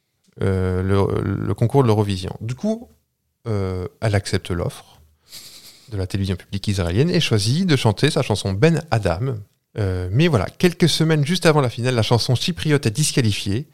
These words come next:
et Chypre, qui a tiré la deuxième place, doit se retirer. Du coup,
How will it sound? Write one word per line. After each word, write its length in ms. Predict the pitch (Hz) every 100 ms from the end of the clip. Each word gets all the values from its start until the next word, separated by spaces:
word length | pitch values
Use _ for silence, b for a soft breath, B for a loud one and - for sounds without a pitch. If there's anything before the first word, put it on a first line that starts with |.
| _ _ _ _ -
et 80 | 104
Chypre, 460 | - 175 185 -
qui 180 | - -
a 60 | 98
tiré 280 | - 120 95
la 80 |
deuxième 260 | 92 110 101
place, 240 | - 135
doit 180 | 123 139
se 120 | 143
retirer. 380 | 131 107 - 110
Du 140 | 113 101
coup, 200 | 135